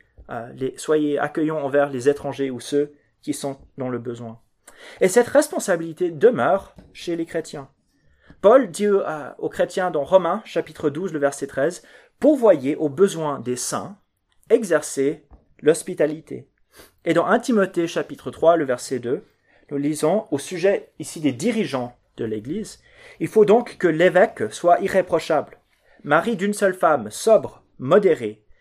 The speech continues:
réglé dans sa conduite, hospitalier, propre à l'enseignement. » Et si c'était une valeur universelle, c'était un,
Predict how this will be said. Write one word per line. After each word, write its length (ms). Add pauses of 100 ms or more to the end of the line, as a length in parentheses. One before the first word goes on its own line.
(140)
réglé 640
dans 160
sa 160
conduite, 680 (360)
hospitalier, 880 (340)
propre 520 (380)
à 100
l'enseignement. » 640 (720)
Et 60
si 120
c'était 260
une 120
valeur 400
universelle, 760
c'était 480 (260)
un, 140